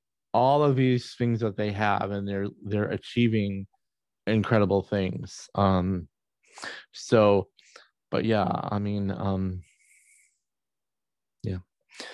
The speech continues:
Well, Anna, I wanna thank you so much for being my first guest for this particular conversation and for really helping us begin,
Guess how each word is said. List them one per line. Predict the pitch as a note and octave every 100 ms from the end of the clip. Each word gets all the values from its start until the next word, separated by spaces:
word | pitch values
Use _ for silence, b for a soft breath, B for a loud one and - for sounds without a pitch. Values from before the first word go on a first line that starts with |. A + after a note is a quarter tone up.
| b b b - - _ _
Well, | D#3+ D#3+
Anna, | F3 F#3 D#3 C3
I | C#3+
wanna | D#3 F3+ E3+
thank | C#3+ D3 C#3+
you |
so | C3 -
much | B2 B2 -
for | - A2 G#2+ G#2+ G#2 - _ _ _ -
being | A2 C3 B2+
my | A2+
first | A2 C3 A#2 -
guest | - A#2 A2 -
for | - G2+
this | A2 -
particular | - A2 A2 A2 G2+
conversation | - G2+ G2 G2 G2 G#2 G2+ - G2+
and | G2 F#2+
for | - G2+
really | A2 G#2+ G2+ - _ _ _
helping | - A#2+ A#2+ A#2 G#2+
us | - G#2 - - - _ _ _ -
begin, | A#2+ G#2 - A#2+ A2+ G2 F#2+ F#2